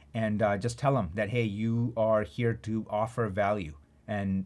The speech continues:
uh, leave the ball in their court and see what happens. All right, so Amir Hossein asked, "Can I still color grade with F C P or,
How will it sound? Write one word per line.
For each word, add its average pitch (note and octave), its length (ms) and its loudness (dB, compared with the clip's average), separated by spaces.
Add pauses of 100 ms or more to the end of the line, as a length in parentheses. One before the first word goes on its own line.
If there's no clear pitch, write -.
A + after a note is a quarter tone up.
uh, G2 300 -2
leave A2+ 180 0
the F#2+ 80 -2
ball A2 220 4
in G#2+ 80 0
their G2+ 140 -4
court A#2 280 0
and G2+ 100 -2
see A2+ 140 -6
what G#2+ 120 -2
happens. G#2 420 -6 (160)
All B2 80 6
right, A#2+ 100 6
so C3 220 4
Amir E3+ 480 6
Hossein D3+ 580 2
asked, C#3 480 0 (460)
"Can D3+ 140 6
I D#3+ 100 6
still F#3+ 560 4
color E3+ 220 6
grade D3+ 340 6
with C3+ 260 2
F C#3+ 160 0
C D3 200 0
P D#3+ 440 -2
or, B2 520 4